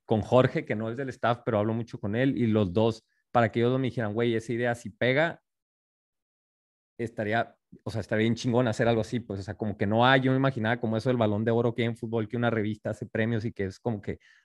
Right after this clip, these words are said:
lo máximo que hay, hacerlo nosotros, ¿no? Este, pues nos, nos sentamos y dijimos, "Bueno, ¿qué es lo que tenemos que hacer para que esto valga más?".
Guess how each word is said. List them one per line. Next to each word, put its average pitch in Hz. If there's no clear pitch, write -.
lo 107
máximo 110
que 98
hay, 127
hacerlo 104
nosotros, 104
¿no? 104
Este, 92
pues 113
nos, 113
nos 120
sentamos 143
y 120
dijimos, 120
"Bueno, 123
¿qué 131
es 135
lo 160
que 147
tenemos 127
que 151
hacer 151
para 139
que 113
esto 139
valga 139
más?". 147